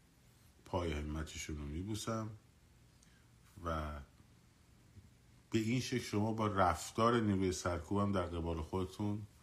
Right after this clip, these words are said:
آشنا میشین، چون اونا نمی‌دونن که شما برای، برای چی اومدید.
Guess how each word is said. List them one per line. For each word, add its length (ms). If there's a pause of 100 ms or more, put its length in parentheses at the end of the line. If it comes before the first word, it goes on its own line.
(600)
آشنا 460
میشین، 500
چون 160
اونا 140
نمی‌دونن 600
که 100
شما 260
برای، 360
برای 300
چی 220
اومدید. 680